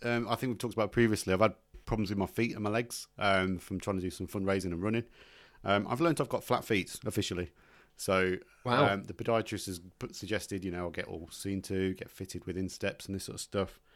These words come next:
Speaker 1: Uh, I've got an appointment this evening. So that's the first lesson for me is I've, I've got flat feet.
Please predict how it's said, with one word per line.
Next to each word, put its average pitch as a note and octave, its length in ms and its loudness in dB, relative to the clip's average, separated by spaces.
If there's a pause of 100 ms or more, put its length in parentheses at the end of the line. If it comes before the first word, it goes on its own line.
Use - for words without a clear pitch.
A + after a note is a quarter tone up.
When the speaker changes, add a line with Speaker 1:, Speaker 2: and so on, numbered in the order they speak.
(300)
Speaker 1:
Uh, F#2 140 -4
I've F2+ 60 -4
got G2+ 100 -4
an F#2+ 60 -6
appointment G2 340 -10
this - 140 -6
evening. C3+ 540 -2
So F2 360 -6 (260)
that's - 260 -6
the C#3 140 -10
first B2+ 320 0
lesson E2+ 260 -8
for F#2 100 -12
me F2+ 220 -4
is F#2 100 -8 (120)
I've, A#2+ 200 -2
I've C#3 260 -2
got - 140 -14
flat - 180 -6
feet. - 260 -6